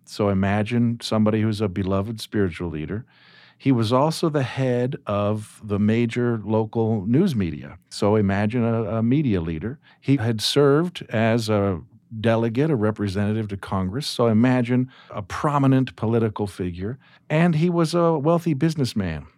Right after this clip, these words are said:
And we really don't have anyone on the landscape today who does all of those. So this is the most famous person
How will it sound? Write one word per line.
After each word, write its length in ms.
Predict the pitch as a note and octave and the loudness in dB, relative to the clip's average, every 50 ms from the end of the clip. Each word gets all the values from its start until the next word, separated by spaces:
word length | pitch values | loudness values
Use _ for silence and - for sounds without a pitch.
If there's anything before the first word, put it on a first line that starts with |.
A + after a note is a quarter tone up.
| - - | -8 -2
And 140 | C#3+ C3 | 2 4
we 100 | C3+ D3+ | 4 4
really 260 | D#3+ F3 A3 A3+ G#3+ F3+ | 4 4 2 2 2 2
don't 220 | F#3+ F#3 F3+ - | 2 2 0 -2
have 400 | - - D3 E3+ F3 F3 B2 A2 - | -6 -8 -6 -4 -2 -2 -4 -4 -2
anyone 580 | C#3+ B2+ D#3+ D#3 A#2+ G2+ G2 G2 G2 G#2 G#2 - - | 0 2 2 2 2 2 0 0 0 0 0 -2 -2
on 160 | C3 A2+ A2 | 0 0 0
the 60 | A2 | 2
landscape 760 | G#2 G2+ A2 A2+ B2 C3+ B2+ - - G#2 F#2+ F#2+ F2 - - - _ _ - | 0 0 2 2 2 0 0 -2 -2 -2 0 0 -2 -4 -10 -20 _ _ -8
today 680 | - A2 F2+ F#2+ A2 B2 B2+ G#2 D#2+ D2 E2+ G2+ G#2+ - _ _ - | -6 -4 -2 2 4 4 4 2 0 -2 -4 -6 -8 -10 _ _ -4
who 540 | - C3+ C3 B2+ B2 A#2+ A2 G#2 G2 - - | 0 4 4 6 4 4 2 0 -4 -6 -2
does 240 | A2+ C3+ C#3+ C#3 B2+ | 2 2 2 2 2
all 260 | - - D3 F#3 A3 F#3 | 0 0 2 2 4 4
of 160 | A#2 F#2+ E2+ | 2 2 0
those. 420 | F2+ D#2+ D#2 D#2 D#2 - - - - - | -2 -4 -4 -6 -8 -10 -12 -12 -14 -12
So 200 | - - C3+ C#3+ | -6 -4 -2 0
this 260 | D#3 A3+ A3 - - | 2 0 0 0 0
is 200 | E3 A#2 G#2+ - _ - - _ | -2 -2 -2 -6 _ -18 -10 _
the 80 | - D#3 | 0 0
most 280 | F3+ F#3 E3 E3+ - | 2 2 0 0 -4
famous 380 | - D#3 E3 F#3 F#3 F3 D3 - | -4 -4 -2 0 0 0 0 -2
person 540 | - - C#3 C3+ C3 - E3 F3 G3+ F#3+ | -4 -4 -4 -2 -2 -2 -2 -4 -4 -4